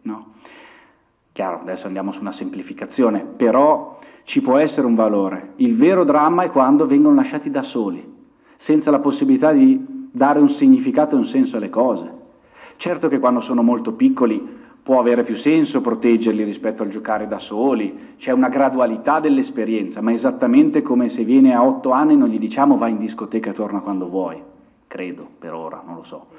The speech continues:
Eh? Spero, per ora, poi chissà, non lo so, magari sarà una nuova frontiera anche quella da, da affrontare. Però certamente anche lì c'è una gradualità, un accompagnamento.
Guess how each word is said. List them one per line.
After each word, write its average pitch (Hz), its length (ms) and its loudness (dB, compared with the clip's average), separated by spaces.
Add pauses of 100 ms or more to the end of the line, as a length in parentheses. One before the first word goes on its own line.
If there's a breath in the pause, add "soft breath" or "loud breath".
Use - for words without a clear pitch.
(600 soft breath)
Eh? 285 400 -8 (480)
Spero, 120 500 -2
per 117 160 2
ora, 123 320 2
poi 147 200 0
chissà, - 440 -6
non 107 140 -8
lo 98 40 -8
so, 92 160 -6
magari 92 340 -6
sarà 95 220 -12
una 98 140 -2
nuova 104 180 0
frontiera 101 460 -8
anche 95 180 -14
quella 98 320 -12
da, 90 260 -14
da 95 100 -12
affrontare. 95 560 -12 (1000 loud breath)
Però 175 340 4
certamente 160 720 0
anche 147 220 -2
lì 160 80 2
c'è - 120 -6
una 127 120 -4
gradualità, 135 680 -2
un 139 140 4
accompagnamento. 139 1400 2